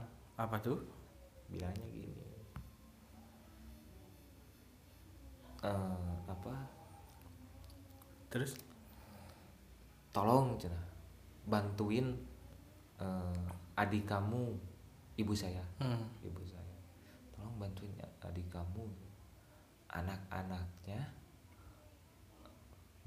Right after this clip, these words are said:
Speaker 2: kalau rumah kosong, ibu bapaknya nggak ada di
Speaker 1: Hmm,
Speaker 2: rumah."
Speaker 1: hmm.
Speaker 2: Nggak, dalam artian nggak ada di rumah, dalam misi lagi kerja lah.
Speaker 1: Hmm.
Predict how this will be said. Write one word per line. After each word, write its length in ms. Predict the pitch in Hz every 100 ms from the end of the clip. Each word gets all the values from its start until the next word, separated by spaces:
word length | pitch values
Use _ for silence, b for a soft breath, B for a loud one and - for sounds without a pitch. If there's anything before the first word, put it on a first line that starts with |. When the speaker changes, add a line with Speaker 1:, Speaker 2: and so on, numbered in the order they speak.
| -
Speaker 2:
kalau 520 | - 107 117 104 92
rumah 420 | 90 110 123 107 90 - - -
kosong, 500 | - 117 - 92 87 87 92 - - - - - - - - - - -
ibu 320 | 110 98 95 95
bapaknya 480 | 95 92 95 95 95
nggak 240 | 92 90 92
ada 220 | 95 90 85 - -
di 120 | 104
Speaker 1:
Hmm, 80 | 101
Speaker 2:
rumah." 340 | 123 117 - 92 -
Speaker 1:
hmm. 260 | 113 117 123 - - - - - -
Speaker 2:
Nggak, 180 | 95 - -
dalam 220 | 90 87
artian 360 | 85 85 87 87
nggak 200 | 87 85
ada 100 | 87 87
di 100 | 87
rumah, 280 | 87 85 87
dalam 240 | 90 87 85 85 - - - - - - - -
misi 240 | 85 87
lagi 200 | 85 85
kerja 320 | 82 90 82 110
lah. 140 | 131 -
Speaker 1:
Hmm. 420 | 120 120 113 113